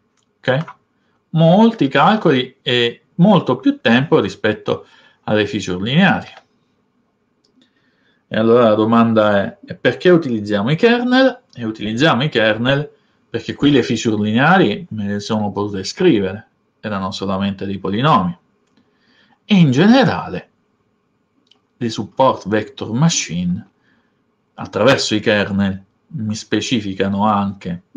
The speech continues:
delle feature che io non so scrivere, le trasformazioni che io non so fare. Molto più potente, è una generalizzazione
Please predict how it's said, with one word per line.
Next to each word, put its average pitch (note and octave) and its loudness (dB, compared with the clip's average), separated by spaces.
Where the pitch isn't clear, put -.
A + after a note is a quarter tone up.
delle A2+ -2
feature F#2+ -8
che - -18
io G2+ -4
non G2 -4
so - -2
scrivere, - -10
le F2 -8
trasformazioni G2+ -6
che F2+ -6
io F#2+ -4
non F#2+ -8
so - 0
fare. - -12
Molto B2+ 2
più - -10
potente, G2 -2
è - -8
una G2 -4
generalizzazione G2 -2